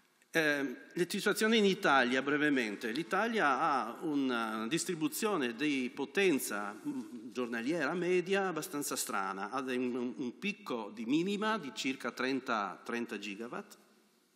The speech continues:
e un picco di massima di circa cinquanta, cinquantacinque gigawatt. Cosa vuol dire questo? Vuol dire che noi in Italia dobbiamo garantire sempre e comunque almeno trenta gigawatt di potenza elettrica, se no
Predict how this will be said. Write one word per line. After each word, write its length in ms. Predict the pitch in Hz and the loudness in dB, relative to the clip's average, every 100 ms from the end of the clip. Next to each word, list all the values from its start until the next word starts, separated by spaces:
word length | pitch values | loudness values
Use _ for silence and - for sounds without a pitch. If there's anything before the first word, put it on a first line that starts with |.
| _ _ - - - | _ _ -20 -20 -16
e 320 | - 175 113 - | 0 2 2 2
un 260 | 147 135 - | 4 4 2
picco 300 | 208 - 123 | -2 0 0
di 100 | 175 | 2
massima 500 | 113 110 - 135 139 | 2 2 0 0 0
di 160 | 135 | -2
circa 760 | - 123 113 - 127 123 - - - - - - _ | 0 0 0 2 4 4 0 -14 -20 -20 -20 -20 _
cinquanta, 600 | - 127 - 110 107 117 | -4 -4 0 0 0 -6
cinquantacinque 720 | - 117 117 110 - 107 110 | -6 -6 -8 -8 -10 -10 -10
gigawatt. 580 | 101 95 - - - _ _ _ - _ | -12 -14 -16 -20 -20 _ _ _ -20 _
Cosa 160 | - 220 | 0 4
vuol 140 | 202 | 6
dire 180 | 165 127 | 6 4
questo? 340 | - 107 - | 4 0 0
Vuol 120 | 117 156 | -4 0
dire 160 | 143 | 0
che 100 | 127 | 0
noi 220 | 151 156 | 0 0
in 80 | 117 | 0
Italia 400 | 165 170 165 185 | -2 -2 -2 -2
dobbiamo 340 | 151 139 127 117 | -2 -2 -2 -2
garantire 480 | 127 131 151 131 | -2 -2 -2 -2
sempre 480 | - 170 180 180 214 | 0 4 4 2 -2
e 60 | 226 | 0
comunque 640 | 139 127 127 143 214 190 | 0 2 2 2 2 -4
almeno 680 | 120 117 113 117 117 185 226 | -2 0 2 2 2 0 -4
trenta 420 | 123 117 120 175 | -4 -4 -2 -4
gigawatt 500 | 139 117 110 127 165 | -4 -4 -4 -6 -6
di 60 | 127 | -10
potenza 440 | 120 - 107 - | -14 -12 -12 -10
elettrica, 420 | 123 139 - - 90 | -6 -6 -8 -18 -8
se 180 | - 180 | 0 2
no 160 | 151 | 2